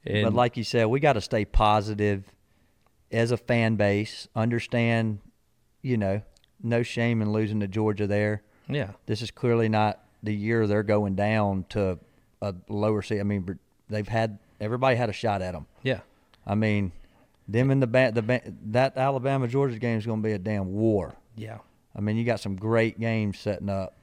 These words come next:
Speaker 1: down the stretch with the big teams to see who's gonna go in the playoff, and it's just gonna play itself right out.
Speaker 2: Yeah, and, and they, they said it. Kirby even said it was the best game they played all, all year. And
Speaker 1: Yeah.
Speaker 2: teams that are, that are, and they got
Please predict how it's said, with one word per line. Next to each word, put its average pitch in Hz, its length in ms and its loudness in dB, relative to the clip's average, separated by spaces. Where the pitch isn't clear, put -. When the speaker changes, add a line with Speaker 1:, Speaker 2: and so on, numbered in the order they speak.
Speaker 1:
down 104 180 -2
the 101 80 -4
stretch - 340 -4
with 98 140 -6
the 104 40 -6
big 98 280 -4
teams 110 380 -2
to 101 60 -12
see 104 200 -4
who's 101 100 -4
gonna 104 120 -4
go 104 120 -2
in 104 80 -2
the 98 60 -6
playoff, 101 500 -2
and 101 80 -4
it's 104 100 -6
just - 200 -12
gonna 107 120 -4
play 107 200 -2
itself 107 300 -8
right 110 180 -4
out. 120 260 -8
Speaker 2:
Yeah, 104 240 -4
and, 123 160 -6
and 165 240 -4
they, 180 200 -2
they 160 400 -4
said 113 300 -6
it. - 140 -10
Kirby 143 300 0
even 95 120 -6
said 85 200 -8
it 123 80 -8
was 131 100 -12
the 139 320 -4
best 139 340 -2
game 143 200 -2
they 120 100 -2
played 117 260 -2
all, 95 220 -6
all 120 200 4
year. 143 280 0
And 135 100 2
Speaker 1:
Yeah. 165 100 2
Speaker 2:
teams 165 360 4
that 151 140 4
are, 151 260 0
that 143 340 0
are, 143 420 4
and 123 100 0
they 123 80 0
got 165 300 0